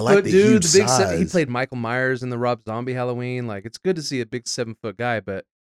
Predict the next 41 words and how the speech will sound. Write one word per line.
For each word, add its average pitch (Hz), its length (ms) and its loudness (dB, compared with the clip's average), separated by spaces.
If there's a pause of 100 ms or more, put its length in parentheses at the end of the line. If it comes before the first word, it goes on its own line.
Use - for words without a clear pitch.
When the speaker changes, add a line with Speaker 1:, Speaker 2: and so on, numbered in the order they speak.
Speaker 1:
I, 120 40 -2
yeah, 110 260 -2
I 107 60 -2
Speaker 2:
I 123 40 2
mean, 127 120 6
Speaker 1:
think - 240 -4
Speaker 2:
Sabretooth 113 180 0
ain't 101 80 2
exactly 87 400 -2
a 71 300 -8
fucking 95 240 -2
Speaker 1:
Yeah. 143 340 2 (140)
Speaker 2:
little 90 260 0
guy 107 180 -2
by - 140 -4
Speaker 1:
But 151 120 2
Speaker 2:
any 160 40 2
Speaker 1:
yeah, 151 140 4
Speaker 2:
means. - 320 -10 (180)
Speaker 1:
going 180 220 2
back 147 240 2
now, 139 180 -4
like, 123 180 -2
it 123 140 -4
was 127 160 -2
a 117 60 -8
very, 113 280 -2
like, 104 280 -8
uh, 101 260 -10 (300)
like, 92 180 -10 (380)
weak, 135 420 -4 (280)
weak-ass 139 500 -2
version 117 360 -6
of 107 80 -8
what, 113 160 -6
like, 107 200 -6
Sabretooth, 110 500 -8
like, 95 160 -10
should 107 220 -8
have 95 80 -8
been, 92 220 -16